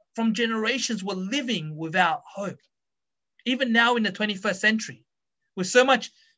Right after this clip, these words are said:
new technology, new studies, new advancements, it's fair to say that we are also living in a state of hopelessness.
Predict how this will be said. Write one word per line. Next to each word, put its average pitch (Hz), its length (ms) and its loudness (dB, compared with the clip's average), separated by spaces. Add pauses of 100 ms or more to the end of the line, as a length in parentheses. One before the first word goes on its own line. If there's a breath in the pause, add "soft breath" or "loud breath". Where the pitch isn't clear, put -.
new 220 280 4
technology, 233 720 -2
new 233 260 -2
studies, 247 460 0
new 226 280 0
advancements, 226 840 0 (460)
it's 226 180 -6
fair 277 180 6
to 302 120 0
say 220 220 2
that 196 200 0
we 269 240 2
are 277 160 2
also 254 360 0
living 247 360 -2
in 208 100 -4
a 190 80 -4
state 185 480 -4
of 190 220 -8
hopelessness. 190 800 -6